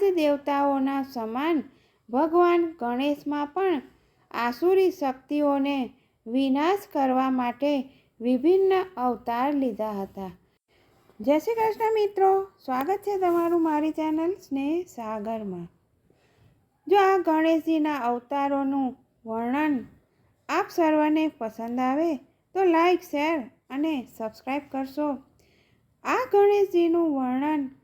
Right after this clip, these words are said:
ગણેશ પુરાણ, મુદ્દલ પુરાણ અને ગણેશ અંક વગેરે ગ્રંથોમાંથી મળે છે. તો આવો આજે આપણે ભગવાન શ્રી ગણેશના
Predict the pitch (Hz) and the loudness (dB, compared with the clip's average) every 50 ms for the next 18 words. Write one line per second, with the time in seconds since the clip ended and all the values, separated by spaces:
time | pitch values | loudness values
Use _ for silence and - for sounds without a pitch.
0 | _ _ _ _ _ _ - 226 247 277 311 320 320 - _ 302 294 302 302 294 | _ _ _ _ _ _ -8 -4 -2 0 0 0 -2 -4 _ -4 -2 0 0 0
1 | 294 302 294 285 - _ _ _ _ _ 220 220 233 220 233 - 277 294 320 311 | 0 -2 -4 -6 -10 _ _ _ _ _ -12 -10 -10 -10 -2 0 2 2 2 2
2 | 311 302 302 294 302 294 294 294 294 - - - - - - - - 415 453 480 | 0 -2 -2 0 0 0 0 -2 -4 -6 -10 -14 -18 -20 -20 -10 -8 -4 -2 0
3 | 453 403 302 254 277 277 302 339 381 392 381 370 - - - 262 302 339 370 359 | 2 2 2 2 2 4 4 4 4 4 2 0 -2 -8 -8 -4 -2 -2 -2 -2
4 | 359 - 277 262 262 269 277 285 359 392 381 381 370 339 254 240 247 254 262 269 | -2 -4 -2 -2 -2 -2 -2 -2 -2 0 0 0 0 0 -2 -2 -2 -2 -2 -2
5 | 262 - 359 392 370 349 302 285 285 - 294 294 277 247 233 233 226 220 240 247 | -2 -2 0 0 2 2 0 -2 -4 -4 -6 -4 -4 -4 -4 -6 -6 -4 -4 -6
6 | 254 - 311 302 302 285 262 - _ _ _ _ _ _ _ 302 311 311 285 262 | -6 -4 -4 -2 -2 -2 -4 -8 _ _ _ _ _ _ _ 0 2 2 4 4
7 | 254 262 285 302 302 285 262 254 - _ _ _ _ _ - 320 392 427 415 427 | 4 4 4 4 2 2 0 -4 -8 _ _ _ _ _ -4 -2 0 0 2 2
8 | 415 392 359 339 339 339 349 339 339 339 330 311 - - - 233 254 285 277 247 | 4 4 4 2 2 2 2 2 2 2 0 -2 -4 -8 -8 -4 -2 -2 0 0
9 | 254 254 269 277 311 349 370 359 - - 330 320 320 311 285 226 208 233 233 240 | 0 0 0 0 0 0 0 -2 -2 -2 -2 0 0 0 -2 -2 -4 -6 -4 -4
10 | 254 269 277 277 269 - - 302 302 294 262 | -2 -2 -2 -4 -6 -6 -6 -4 -4 -4 -6